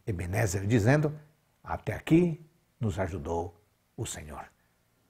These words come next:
Verso doze. E você?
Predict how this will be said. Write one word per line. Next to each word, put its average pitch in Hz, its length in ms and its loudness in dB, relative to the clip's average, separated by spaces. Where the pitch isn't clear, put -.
Verso 95 260 -4
doze. 78 360 -10
E 127 80 4
você? - 360 0